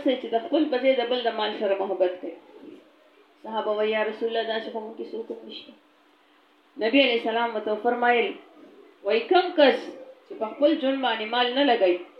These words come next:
او جمع کوي، نو داسې ده لکه چې د دې مال سره د ده دا محبت ده، د بل چا مال دی، دی سره محبت کوي، څوکیداري یې کوي، خصمانه یې. دی چې مړ شو، دا خو د بچو لپاره. اوس که هغه یې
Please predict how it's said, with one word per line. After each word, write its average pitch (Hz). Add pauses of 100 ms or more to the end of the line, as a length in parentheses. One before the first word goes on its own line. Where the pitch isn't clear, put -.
(120)
او 196 (120)
جمع 226
کوي، 285 (420)
نو 202
داسې 285
ده 330
لکه 269
چې 233
د 226 (120)
دې 269 (140)
مال 277
سره 233
د 220
ده 254
دا 247 (100)
محبت 220
ده، 247
د 240 (100)
بل 330
چا 269 (100)
مال 277
دی، 233
دی 240 (140)
سره 208
محبت 214
کوي، 247
څوکیداري 208
یې 214
کوي، 208
خصمانه 180
یې. - (800)
دی 247
چې 294
مړ 311
شو، 285
دا 294
خو 262
د -
بچو 151
لپاره. - (1700)
اوس 240
که 269
هغه 262
یې 247